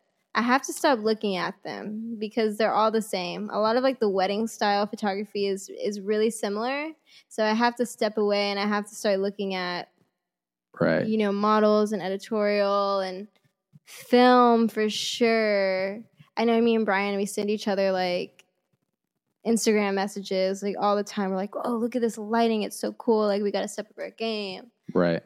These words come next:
Speaker 1: Um, but, uh, I love just the natural film look.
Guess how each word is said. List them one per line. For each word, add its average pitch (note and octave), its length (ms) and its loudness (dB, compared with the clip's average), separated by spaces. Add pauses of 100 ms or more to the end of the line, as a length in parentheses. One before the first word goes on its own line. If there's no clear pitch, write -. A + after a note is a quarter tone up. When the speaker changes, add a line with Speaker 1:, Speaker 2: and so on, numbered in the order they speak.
Speaker 1:
Um, G#3 600 -6 (540)
but, G#3+ 240 0
uh, G#3+ 420 2
I A3+ 140 0
love A3 460 6
just - 280 -4
the G#3+ 100 2
natural G3+ 800 0
film F#3+ 540 -2
look. F#2+ 180 -14